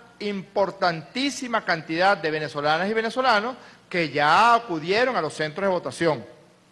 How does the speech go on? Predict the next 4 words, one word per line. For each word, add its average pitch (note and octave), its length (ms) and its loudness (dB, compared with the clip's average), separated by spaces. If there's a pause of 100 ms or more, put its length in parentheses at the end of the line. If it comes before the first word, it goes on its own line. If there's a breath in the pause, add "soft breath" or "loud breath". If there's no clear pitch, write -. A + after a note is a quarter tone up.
(340)
No F3 340 4
es C#4+ 160 8
suficiente, G#3 640 -4 (920)
es B3+ 420 4